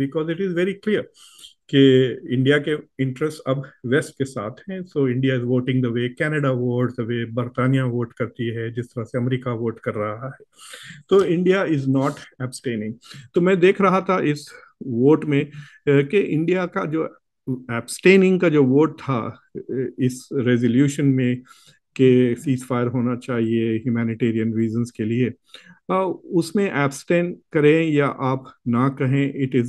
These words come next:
the same thing। So basically वो पास तो हो गया with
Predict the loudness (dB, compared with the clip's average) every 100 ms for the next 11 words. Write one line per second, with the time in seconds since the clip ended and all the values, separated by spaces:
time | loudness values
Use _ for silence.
0 | -2 -2 0 2 2 2 0 0 -6 -20
1 | -20 _ 0 4 4 4 2 2 2 2
2 | 2 0 -2 -2 0 0 0 -2 -4 -4